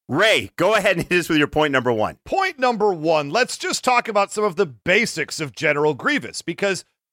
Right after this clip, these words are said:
Speaker 2: he originally got trained by a guy named Count Dooku. Look, you get a chance to be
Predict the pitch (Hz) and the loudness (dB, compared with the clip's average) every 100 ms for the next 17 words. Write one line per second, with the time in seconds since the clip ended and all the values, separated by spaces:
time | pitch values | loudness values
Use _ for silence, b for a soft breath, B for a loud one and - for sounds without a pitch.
0 | - 262 294 269 220 185 208 302 208 208 | -6 0 2 2 2 2 2 0 0 0
1 | 175 170 180 175 - - 240 247 196 165 | 0 0 0 0 -2 -4 0 2 0 0
2 | 175 180 170 165 165 165 170 - 165 160 | 0 2 2 0 0 -2 -6 -4 -4 -4
3 | - 240 262 - 104 73 _ _ 214 170 | -4 -2 -2 -4 -10 -12 _ _ 0 0
4 | 160 247 320 226 240 247 - 208 214 | -2 -2 0 0 2 2 0 -6 -6